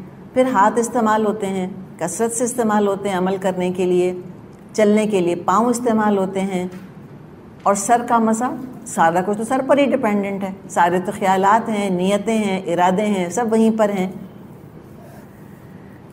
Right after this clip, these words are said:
तो लिहाजा इन चार का खुसूसी ज़िक्र आया कि इन्हीं से maximum आमाल होते हैं, इन्हीं से maximum गुनाह भी सादिर होते हैं।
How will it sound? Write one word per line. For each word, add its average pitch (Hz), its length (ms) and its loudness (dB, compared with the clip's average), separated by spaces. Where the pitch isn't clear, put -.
तो 220 60 0
लिहाजा 208 420 2
इन 254 200 4
चार 185 240 2
का 190 120 -4
खुसूसी 202 440 0
ज़िक्र 175 400 -2
आया 180 460 -2
कि - 60 -6
इन्हीं 208 440 0
से 185 160 -2
maximum 190 640 0
आमाल 180 380 -2
होते 175 220 -4
हैं, 175 400 -6
इन्हीं 202 200 2
से 226 160 0
maximum 208 640 0
गुनाह 180 360 0
भी 226 200 2
सादिर 185 400 0
होते 180 260 -2
हैं। 175 420 -6